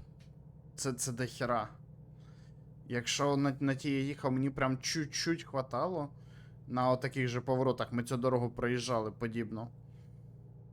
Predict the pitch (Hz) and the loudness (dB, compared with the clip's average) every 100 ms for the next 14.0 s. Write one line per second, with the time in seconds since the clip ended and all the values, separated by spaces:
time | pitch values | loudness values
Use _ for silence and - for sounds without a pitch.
0 | - - - - - - - - - - | -18 -18 -18 -18 -18 -16 -16 -16 -14 -6
1 | 120 123 113 - - - - - - - | -2 0 -2 -6 -10 -14 -16 -16 -16 -18
2 | - - - - - - - - - - | -18 -18 -18 -18 -18 -18 -18 -18 -18 -18
3 | - - - - - - - 104 - 113 | -18 -16 -18 -18 -16 -16 -12 -10 -8 -6
4 | 113 113 - - - - - - - - | -6 -8 -12 -16 -18 -18 -18 -16 -16 -14
5 | - - 131 123 127 131 131 123 127 127 | -6 -2 0 2 2 0 -2 -6 -8 -10
6 | - - 151 156 127 123 117 120 - 120 | -4 -2 2 6 8 6 4 0 -2 -4
7 | - 110 110 - - - - - - - | -4 -4 -4 -10 -18 -18 -18 -18 -18 -16
8 | - - - - - - 123 123 127 135 | -16 -18 -18 -18 -10 -2 0 0 4 4
9 | 127 123 120 123 127 143 127 135 123 139 | 6 4 4 2 2 0 2 4 4 2
10 | 127 127 160 160 123 117 120 117 127 120 | 2 2 2 2 4 4 2 0 -2 -2
11 | 127 117 147 - 139 131 113 120 107 - | -4 -2 -2 0 2 2 0 -4 -4 -4
12 | 127 143 156 180 131 - 127 131 127 135 | -2 -2 2 2 2 0 -2 -2 -2 0
13 | 120 139 175 160 156 151 - 139 131 151 | 2 2 2 2 2 -2 -4 -4 -2 -2